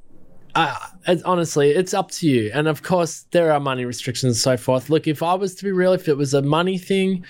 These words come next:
for you and it was gonna be tricky, I would try and work out how you could get standard, because that, in my mind, is phenomenal, phenomenal value for money.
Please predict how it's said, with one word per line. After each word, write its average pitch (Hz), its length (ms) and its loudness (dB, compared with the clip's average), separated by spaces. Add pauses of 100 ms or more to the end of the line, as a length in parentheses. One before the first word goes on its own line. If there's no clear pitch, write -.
(160)
for - 160 2
you 180 380 2
and 143 80 -4
it 117 80 -4
was 120 260 0
gonna 143 240 0
be 147 120 0
tricky, 175 640 0 (420)
I 156 80 2
would 180 140 0
try 190 180 -4
and 185 80 -2
work 180 200 0
out 151 80 -2
how 165 120 -2
you 160 80 0
could 151 140 -6
get 151 160 0
standard, 156 420 0
because 143 340 -2
that, 151 340 0 (280)
in 147 160 2
my 147 240 0
mind, 131 320 0
is 123 320 -2 (140)
phenomenal, 120 720 -2 (140)
phenomenal 165 840 0
value 120 240 0
for 120 100 -8
money. 117 400 0